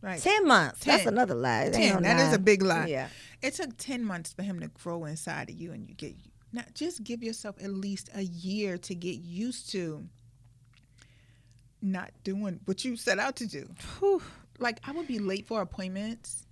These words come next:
Speaker 1: like, two hours.
Speaker 2: That's
Speaker 1: Because
Speaker 2: hard. It's hard.
Speaker 1: it's, you on baby time. So what you, what are you supposed to do, right?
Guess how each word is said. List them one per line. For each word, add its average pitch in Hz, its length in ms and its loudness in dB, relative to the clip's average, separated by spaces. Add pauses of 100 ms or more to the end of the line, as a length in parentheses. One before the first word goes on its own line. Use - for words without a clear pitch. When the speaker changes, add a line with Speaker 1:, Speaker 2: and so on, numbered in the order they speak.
Speaker 1:
like, 220 200 -4
two - 320 -8
hours. 180 680 -8
Speaker 2:
That's 330 240 0
Speaker 1:
Because 233 220 4
Speaker 2:
hard. 285 220 12
It's - 100 8
hard. 277 960 12
Speaker 1:
it's, 247 200 4
you 294 220 2
on 277 200 0
baby 392 300 4
time. 185 500 -4
So - 160 -8
what 339 200 -2
you, 381 140 -2
what 311 200 -4
are 392 40 0
you 349 140 0
supposed 247 400 -4
to 214 100 -6
do, 214 340 -8
right? - 300 -6